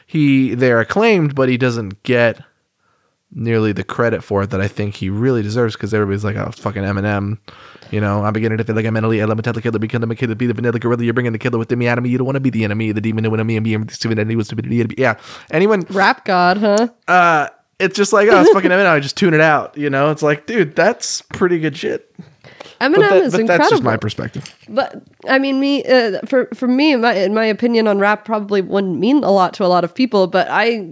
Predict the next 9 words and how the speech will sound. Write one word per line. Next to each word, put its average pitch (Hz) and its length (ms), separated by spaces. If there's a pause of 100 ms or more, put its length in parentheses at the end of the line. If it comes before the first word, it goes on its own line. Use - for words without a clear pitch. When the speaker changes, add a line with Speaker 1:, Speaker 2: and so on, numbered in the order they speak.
Speaker 2:
he 226 180
was 233 200
the 226 80
first 208 460 (840)
rapper 185 460
that 220 160
I 214 280
even 220 440
liked. 240 480